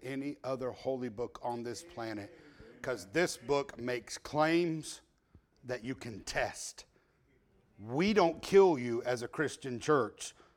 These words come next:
trying to test the Bible. Try to do that among the Hindus. Try to do that among the Buddhists. Try to do that among the Muslims. They'll kill you for that. We don't. We say, "Try it.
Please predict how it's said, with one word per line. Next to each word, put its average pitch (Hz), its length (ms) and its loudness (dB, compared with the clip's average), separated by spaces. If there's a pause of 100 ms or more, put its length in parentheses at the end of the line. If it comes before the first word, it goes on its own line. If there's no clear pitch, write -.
(120)
trying 127 320 2
to 117 60 -8
test 131 380 -4
the 127 60 -2
Bible. 113 520 4 (600)
Try 143 200 6
to 135 80 -2
do 139 200 2
that 131 140 6
among 123 240 2
the 113 80 0
Hindus. 107 540 -4 (180)
Try 123 160 2
to 127 60 -8
do 135 180 0
that 131 160 6
among 123 240 2
the 110 80 -2
Buddhists. 104 580 -2
Try 135 140 2
to 120 80 -6
do 131 180 -2
that 127 160 2
among 117 220 -2
the 107 80 -2
Muslims. 101 560 0 (260)
They'll 92 140 -12
kill 139 340 -2
you 101 120 -6
for 95 100 -12
that. 98 160 -10
We 139 120 0
don't. 135 340 2
We 120 100 -6
say, 127 180 -4
"Try 120 340 2
it. 82 140 -10